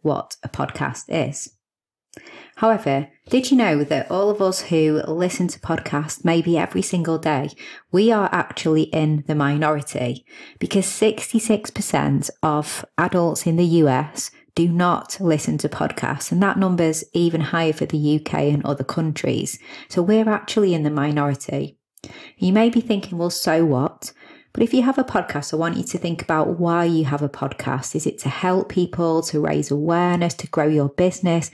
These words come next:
Whatever the reason may be, what's most likely really important is to reach as many people as you can and have the biggest impact and the biggest influence that you can have on your desired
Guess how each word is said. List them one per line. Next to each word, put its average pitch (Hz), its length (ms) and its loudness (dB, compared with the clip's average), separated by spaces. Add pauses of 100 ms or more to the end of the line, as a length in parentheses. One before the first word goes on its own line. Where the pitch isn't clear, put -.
(340)
Whatever 233 340 4
the 226 120 4
reason 190 400 4
may 165 220 2
be, 160 460 2 (540)
what's 214 260 0
most 247 360 4
likely 214 360 2
really 214 500 4
important 175 640 0
is 151 180 -4
to 165 200 -2
reach 185 580 0
as 160 220 -2
many 190 380 4
people 185 560 0
as 202 200 -2
you 220 60 -14
can 147 400 -2 (320)
and 165 80 0
have 156 240 0
the 170 80 0
biggest 202 580 2
impact 165 540 -2
and 160 180 0
the 151 60 2
biggest 180 520 0
influence 160 500 -2
that - 180 -8
you 175 180 0
can 165 200 -4
have 147 440 -2 (380)
on 160 120 0
your 151 200 4
desired 147 580 2